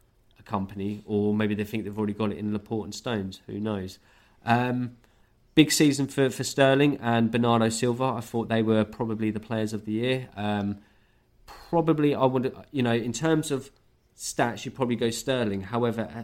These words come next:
on the eye, I think, I think Bernardo Silva. Um,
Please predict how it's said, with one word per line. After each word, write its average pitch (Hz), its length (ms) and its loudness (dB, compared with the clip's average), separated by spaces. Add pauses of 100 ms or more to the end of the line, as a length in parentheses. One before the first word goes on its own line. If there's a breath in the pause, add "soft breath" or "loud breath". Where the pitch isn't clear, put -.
(140)
on 123 140 -4
the 123 180 -6
eye, 151 380 0 (360)
I 110 100 -4
think, 147 500 -6 (180)
I 127 80 -8
think 131 220 -8
Bernardo 120 340 0
Silva. 98 580 -2
Um, 104 420 0